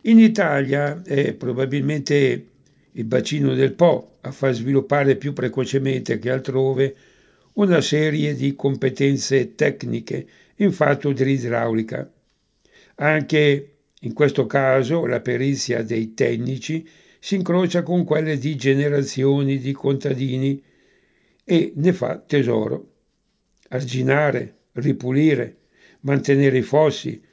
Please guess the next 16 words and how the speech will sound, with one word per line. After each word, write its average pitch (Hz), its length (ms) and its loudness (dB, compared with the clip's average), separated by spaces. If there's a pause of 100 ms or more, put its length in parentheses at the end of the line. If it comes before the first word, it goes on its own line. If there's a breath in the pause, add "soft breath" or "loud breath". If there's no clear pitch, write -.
(260 soft breath)
controllare 160 720 0
quotidianamente 151 1160 -2
la 143 120 0
rete 151 360 -2
dei 143 200 -2
collettori 139 800 -2
e 131 120 -2
dei 139 180 -2
flussi 180 560 -4 (320 loud breath)
sono 208 360 2
tutte 202 320 2
operazioni 180 760 0
che 165 120 -2
impegnano 151 540 -2
la 139 140 -2
collettività 131 920 -4